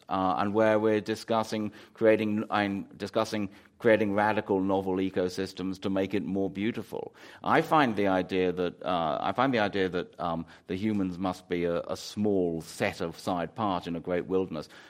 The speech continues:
I, I understand the power of that idea, but I think you have to realize it's a very culturally specific idea.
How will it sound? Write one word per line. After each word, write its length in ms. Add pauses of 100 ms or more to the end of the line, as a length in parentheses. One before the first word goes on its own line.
I, 320 (100)
I 320
understand 500
the 60
power 260
of 80
that 160
idea, 240
but 100
I 40
think 160
you 80
have 140
to 100
realize 360
it's 100
a 40
very 140
culturally 540
specific 580
idea. 420